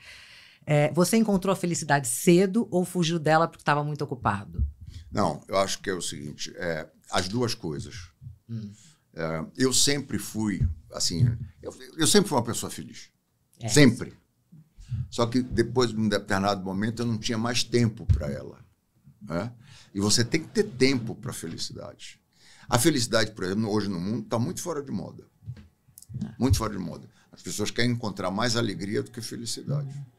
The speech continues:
Speaker 2: né?
Speaker 1: É porque a felicidade vem daqui, né?
Speaker 2: Isso. Então comer muito é o quê? Alegria,
Speaker 1: Alegria.
Speaker 2: não é felicidade. Né?
Speaker 1: Exatamente.
Speaker 2: Tá entendendo?
Speaker 1: Tô.
Speaker 2: Porque a pessoa,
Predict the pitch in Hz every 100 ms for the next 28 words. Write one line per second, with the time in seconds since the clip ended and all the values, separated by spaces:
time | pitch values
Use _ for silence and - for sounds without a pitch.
0 | _ _ _ _ _ - 110 - - 135
1 | - 120 117 113 117 117 131 147 - 98
2 | 110 123 - 104 - - 123 123 165 160
3 | 151 151 170 160 160 - 80 - _ 95
4 | 92 107 90 80 110 95 87 - 87 98
5 | - - - _ _ - _ - - _
6 | _ _ 73 85 110 104 104 113 107 87
7 | 87 85 113 113 120 95 104 - - -
8 | - 101 104 - 104 104 120 127